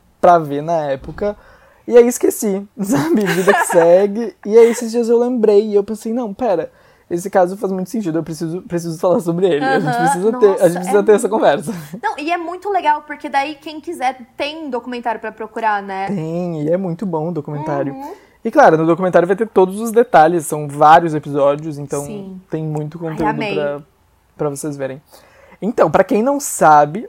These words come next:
Speaker 1: né, esse caso ele chocou a, ele aconteceu na Itália e ele chocou o mundo inteiro, tomou conta dos noticiários internacionais e até hoje ele é um mistério pra várias pessoas, assim.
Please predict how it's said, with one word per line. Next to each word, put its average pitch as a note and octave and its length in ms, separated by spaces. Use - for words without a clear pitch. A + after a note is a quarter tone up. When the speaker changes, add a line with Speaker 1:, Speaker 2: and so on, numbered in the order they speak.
Speaker 1:
né, D#3 280
esse D#3 220
caso D3+ 360
ele F3 100
chocou E3+ 600
a, C#3+ 460
ele D#3 140
aconteceu E3 280
na E3+ 80
Itália E3 540
e E3+ 100
ele F3+ 120
chocou F#3+ 340
o - 20
mundo F#3 320
inteiro, F3 560
tomou D3+ 320
conta F#3+ 440
dos D3+ 160
noticiários D#3 960
internacionais E3 1200
e E3 80
até G#3+ 220
hoje G#3 420
ele G#3+ 100
é G#3 60
um A#3 340
mistério G3+ 580
pra A#3 200
várias G3 320
pessoas, D#3+ 520
assim. C#3 300